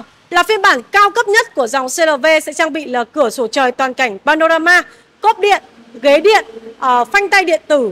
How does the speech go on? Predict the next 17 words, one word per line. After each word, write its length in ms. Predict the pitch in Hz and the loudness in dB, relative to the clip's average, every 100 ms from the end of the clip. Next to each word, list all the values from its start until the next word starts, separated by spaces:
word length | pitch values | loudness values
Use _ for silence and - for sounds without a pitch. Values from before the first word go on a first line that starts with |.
| 190 | -6
màn 220 | 262 320 | -2 0
hình 120 | 320 | 0
cảm 180 | 311 254 | -2 -2
ứng 140 | 240 | -2
ở 120 | 370 302 | 0 -2
phía 180 | 277 | -2
trung 220 | 269 370 359 | -4 -4 0
tâm 300 | 359 339 311 | 0 0 -2
và 180 | 277 | -2
hệ 140 | 262 285 | -2 -4
thống 240 | 277 254 | -4 -4
an, 220 | 330 320 302 - - | -2 -2 -2 -14 -14
an 200 | - 339 | -2 -2
toàn 280 | 330 320 262 | 0 -2 0
là 80 | 247 | -4
Honda 360 | 240 330 320 311 | -2 -2 -2 -2
Sensing. 460 | - 330 330 381 | -2 -2 0 -2